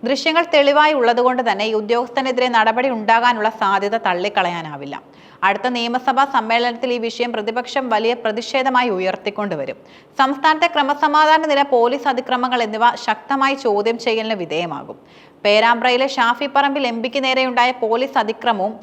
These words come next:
തുടർന്ന് പോലീസ് ഉദ്യോഗസ്ഥൻ വാസ്തവം മറച്ചുവെക്കാൻ ശ്രമിച്ചതും ഒരു ജനപ്രതിനിധിക്കെതിരെ കേസെടുത്ത നടപടിയും കേരളത്തിലെ നിയമപാലന സംവിധാനത്തിന്റെ വിശ്വസ്തതയെ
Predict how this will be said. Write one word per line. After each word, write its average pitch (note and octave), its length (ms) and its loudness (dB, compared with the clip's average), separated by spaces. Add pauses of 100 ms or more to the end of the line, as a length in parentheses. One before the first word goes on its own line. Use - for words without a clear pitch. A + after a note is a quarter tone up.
(160)
തുടർന്ന് C#4 340 2
പോലീസ് C4+ 360 4
ഉദ്യോഗസ്ഥൻ A#3+ 560 -2
വാസ്തവം A3+ 500 2
മറച്ചുവെക്കാൻ B3+ 640 -2
ശ്രമിച്ചതും F#3 600 -6 (360)
ഒരു G#3+ 120 0
ജനപ്രതിനിധിക്കെതിരെ A#3+ 1040 0
കേസെടുത്ത A#3 680 0
നടപടിയും G3+ 640 2
കേരളത്തിലെ A#3 400 -2
നിയമപാലന C4 680 0
സംവിധാനത്തിന്റെ A#3+ 800 -4
വിശ്വസ്തതയെ A3 640 -6